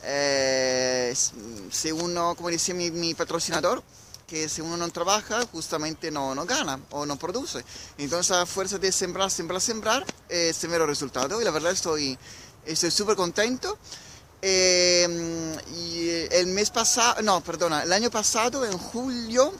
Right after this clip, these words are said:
yo subí de nivel, ¿ok? Porque en Herbalife tendríamos niveles. Em,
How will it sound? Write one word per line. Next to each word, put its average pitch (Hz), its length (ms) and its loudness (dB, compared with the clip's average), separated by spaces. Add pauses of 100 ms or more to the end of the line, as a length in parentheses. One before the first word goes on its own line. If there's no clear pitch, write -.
(100)
yo 190 200 -2
subí 185 260 -2
de 175 100 0
nivel, 170 340 2 (160)
¿ok? 170 180 -8 (180)
Porque 165 160 -2
en 151 100 -4
Herbalife 156 540 0
tendríamos 147 320 -4
niveles. 180 460 -2 (720)
Em, 160 800 4